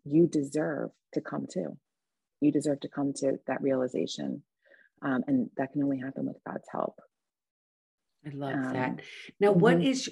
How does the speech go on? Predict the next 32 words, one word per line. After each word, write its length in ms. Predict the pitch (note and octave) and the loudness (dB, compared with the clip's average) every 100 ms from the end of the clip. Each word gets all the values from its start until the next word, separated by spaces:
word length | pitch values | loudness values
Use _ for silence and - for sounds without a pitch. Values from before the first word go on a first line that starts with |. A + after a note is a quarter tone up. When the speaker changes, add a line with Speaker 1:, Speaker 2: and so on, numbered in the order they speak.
| F#3+ | 0
Speaker 2:
and 180 | F3 | 0
I, 220 | D#3 - E3 | 0 -2 -2
we're 200 | D#3 - | -4 2
almost 420 | G3+ B3 C4+ - | 4 4 2 -2
at 80 | D3 | -2
an 160 | C#3+ - | -2 -2
hour. 360 | D3+ F3 E3+ - | -8 -8 -10 -8
Can 180 | - | -2
you 80 | C3 | -2
believe 260 | B2 A#2+ B2 | 0 -2 -2
that? 160 | - F3 | 0 6
It's 40 | |
Speaker 1:
No 160 | C#4+ C4+ | 6 8
way. 140 | D3 C3+ | 8 6
Speaker 2:
crazy. 240 | A#2 - - | 2 -6 4
Speaker 1:
Are 80 | G#3 | 8
you 100 | D#4+ | 8
Speaker 2:
Yeah, 60 | - | 8
we 140 | A3+ | 8
are. 80 | E3+ | 8
Speaker 1:
serious? 180 | B3 B3 - | 8 2 2
Speaker 2:
Yeah, 120 | F3 | 2
I 80 | - C#3 | 4 4
am. 180 | C#3 | 6
Speaker 1:
Wow. 140 | F3+ D#3+ | 6 6
Speaker 2:
I'm, 120 | C#3 | 6
like, 140 | D3 | 4
crazy. 400 | - C#3 A#2+ - | 0 -2 -2 -4
So 180 | - F#3 | 0 4
Speaker 1:
<laughs> 760 | B3 C#4 C4 C4+ G#3+ G3+ B3 E4+ | 6 6 8 6 6 6 6 8
Speaker 2:
my, 360 | F3+ G3+ G#3 - | 8 8 4 4
um, 380 | G3+ F#3+ E3 D3 | 4 4 4 -2